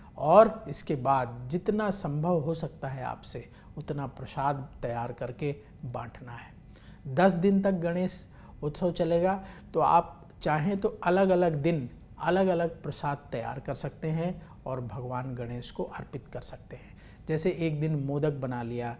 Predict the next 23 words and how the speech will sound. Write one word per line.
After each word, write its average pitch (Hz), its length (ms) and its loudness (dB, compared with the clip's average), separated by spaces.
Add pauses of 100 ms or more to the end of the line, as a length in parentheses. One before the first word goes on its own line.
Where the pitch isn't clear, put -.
(280)
एक 135 160 -6
दिन 131 260 -4
बेसन 143 380 -2
की 147 140 -6
बर्फी 131 380 -6
बना 120 280 -6
ली, 120 300 -8 (320)
एक 131 180 -6
दिन 135 260 -4
खीर 175 280 2
बना 120 300 -6
लिया 120 300 -8 (400)
और 196 440 2 (200)
भगवान 131 500 -4
गणेश 127 520 -6 (200)
को 135 120 -6
भोग 170 320 2
लगा 135 260 2
करके 143 380 -8 (320)
गरीबों 117 400 -8
को 165 160 -10
प्रसाद - 680 -16
बांटा। - 220 -20